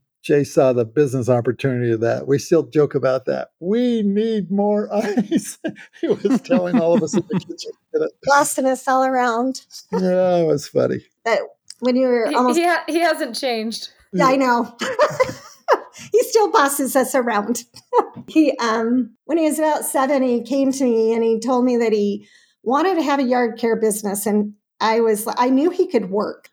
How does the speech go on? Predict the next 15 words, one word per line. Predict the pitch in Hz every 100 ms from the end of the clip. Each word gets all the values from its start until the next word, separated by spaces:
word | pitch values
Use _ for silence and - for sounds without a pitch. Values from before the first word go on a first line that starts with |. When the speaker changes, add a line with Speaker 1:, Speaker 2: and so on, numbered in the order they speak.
| -
Speaker 2:
We | 254 269
had | 277 254
moved | 247 262 254
into | 247 240 247 233
a | 214 190 -
new | 226 233 240
development | 226 202 214 233 262 294 311 - - -
and | 208 214
nobody | 226 240 247 247 240
had | 233 214
lawns. | 208 208 208 - 185 - - - - - -
And | 185 208
he | 240 254
was | 233 220
three | - 233 247 196 196